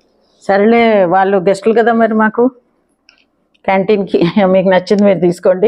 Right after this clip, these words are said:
నాకు ఇది కూడా నచ్చింది, ఇది తీసుకుంటా అని చెప్పి నేను ఇది తీసుకున్నాను. ఇది మటుకు ట్వెల్వ్ నైంటీ ఫైవ్ అండి, నాకు గుర్తుంది. దీని మీద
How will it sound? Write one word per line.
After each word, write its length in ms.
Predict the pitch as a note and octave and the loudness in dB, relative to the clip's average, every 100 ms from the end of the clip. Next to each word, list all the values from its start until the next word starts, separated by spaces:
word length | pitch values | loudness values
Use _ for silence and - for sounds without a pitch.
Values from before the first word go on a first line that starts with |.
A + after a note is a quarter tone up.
| A#3 | 0
నాకు 120 | F3 E3+ | 0 0
ఇది 80 | F3 | 0
కూడా 120 | F3+ F#3 | 0 0
నచ్చింది, 360 | E3 - F3+ F3 | -2 0 0 0
ఇది 100 | E3+ | 0
తీసుకుంటా 460 | D#3+ - D#3+ D3+ | -4 -2 -2 0
అని 140 | D3+ D3+ | 0 0
చెప్పి 260 | C#3+ - C4+ G3 | 0 0 0 2
నేను 140 | D#3+ | 2
ఇది 120 | D3 - | 0 -2
తీసుకున్నాను. 540 | - C3 C3 B2 E3 E4 - _ _ _ - - - _ A3+ | -4 -2 -2 0 0 0 -4 _ _ _ -20 -20 -20 _ 0
ఇది 100 | A3+ | 0
మటుకు 360 | A#3+ A#3+ D#4 D4+ | 0 -2 0 0
ట్వెల్వ్ 380 | - C4+ C4+ C#4+ | 2 0 2 0
నైంటీ 240 | B3 A3 A3+ G3 | 0 0 -2 0
ఫైవ్ 180 | D#3 C#3+ | 0 0
అండి, 180 | - - _ _ _ _ - F3 | -4 -8 _ _ _ _ -4 -2
నాకు 140 | E3 D#3 | 0 -2
గుర్తుంది. 420 | - D3 A#2 C#3 | -2 -2 0 0
దీని 260 | C3+ F#3+ F#3+ | 0 0 2
మీద 140 | F#3 | 0